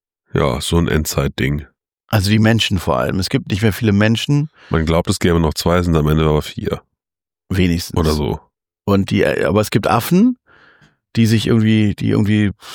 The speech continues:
Speaker 2: selbstständiger geworden sind.
Speaker 1: Können zumindest Motorrad fahren oder Quad oder so.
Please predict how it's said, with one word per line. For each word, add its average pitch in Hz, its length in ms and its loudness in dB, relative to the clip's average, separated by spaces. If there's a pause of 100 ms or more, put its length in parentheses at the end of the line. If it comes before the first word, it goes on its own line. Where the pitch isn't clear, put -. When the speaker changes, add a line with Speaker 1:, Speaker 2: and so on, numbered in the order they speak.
(240)
Speaker 2:
selbstständiger 107 560 2
geworden 98 420 2
sind. 143 480 0
Speaker 1:
Können - 160 -4
zumindest 82 300 2
Motorrad 98 380 2
fahren - 260 -2
oder - 160 0
Quad - 380 -6
oder - 180 -2
so. - 200 -4